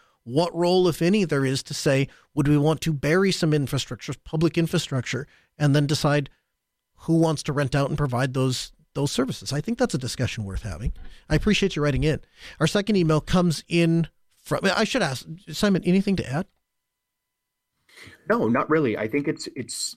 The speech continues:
Speaker 2: you're completely right in the points of,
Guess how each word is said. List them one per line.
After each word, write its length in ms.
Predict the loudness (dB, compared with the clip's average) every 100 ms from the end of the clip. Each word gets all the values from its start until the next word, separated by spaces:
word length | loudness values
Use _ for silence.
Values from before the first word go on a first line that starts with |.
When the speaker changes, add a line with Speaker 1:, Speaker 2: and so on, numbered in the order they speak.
| _
Speaker 2:
you're 300 | -4 0 0 -4 -8
completely 480 | -6 0 0 0
right 380 | -4 -2 -2 -2
in 120 | -4 -4
the 60 |
points 480 | -6 -6 -6 -4 -8 -10
of, 500 | -8 -6 -6 -10 -16